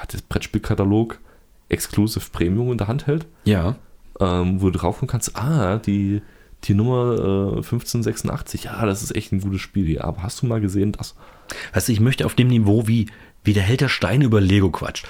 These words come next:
Speaker 2: Ungefähr so möchte ich über Brettspiele mich unterhalten können. Das wär geil.
Speaker 1: Ja, dazu musst, dann müsstest du aber das so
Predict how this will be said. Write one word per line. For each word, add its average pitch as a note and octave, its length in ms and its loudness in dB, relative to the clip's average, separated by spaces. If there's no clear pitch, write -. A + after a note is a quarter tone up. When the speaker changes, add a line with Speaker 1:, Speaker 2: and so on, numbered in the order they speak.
Speaker 2:
Ungefähr A#2 320 2
so B2 160 2
möchte A2+ 200 2
ich - 20 -4
über F#2 140 2
Brettspiele D#2+ 440 -4
mich D2+ 160 0
unterhalten - 440 -4
können. - 260 -6
Das - 180 0
wär G#2+ 120 -8
geil. - 260 -10
Speaker 1:
Ja, F2+ 360 0
dazu - 240 -2
musst, - 340 -2
dann G2+ 200 2
müsstest C#3+ 320 -2
du B2 60 0
aber A#2 220 0
das F#2+ 300 -2
so F2+ 500 -2